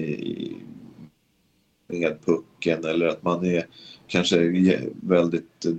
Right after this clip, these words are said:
duktig i spelet utan puck. Så att det, det är, det är samma sak där. Det, det, det är många olika saker man tittar på. Eh, det ska vara en bra person som, som, eh,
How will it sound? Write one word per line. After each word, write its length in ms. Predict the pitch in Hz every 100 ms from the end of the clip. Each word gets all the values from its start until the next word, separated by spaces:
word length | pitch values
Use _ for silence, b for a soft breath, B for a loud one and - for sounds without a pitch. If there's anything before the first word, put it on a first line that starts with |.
| -
duktig 500 | - 92 92 - -
i 40 |
spelet 360 | 82 - 85 87
utan 500 | 92 117 - 95 110
puck. 220 | 104 107 - _
Så 280 | - - -
att 100 | -
det, 180 | 92 92
det 240 | 95 95
är, 160 | 95 - - - _ _ - - -
det 80 | -
är 40 | 92
samma 340 | - 98 95
sak 240 | 92 87 -
där. 260 | 90 85 80
Det, 180 | 87 92
det, 260 | 85 90 87 B B B B B B _ -
det 220 | 101 95
är 260 | 95 95 90 - _ _ _ _ _
många 300 | 107 107 104
olika 320 | 113 98 92 -
saker 280 | 95 -
man 120 | 90 87
tittar 280 | 95 -
på. 260 | 92 82 78 - -
Eh, 480 | - - 50 - - - B B B B _ - -
det 120 | 95
ska 180 | - 95
vara 200 | 95 92
en 80 |
bra 180 | 90 95
person 520 | - 92 - 87 104
som, 460 | 104 98 92 87 87
som, 380 | 76 92 90 87
eh, 560 | 87 80 78 69 50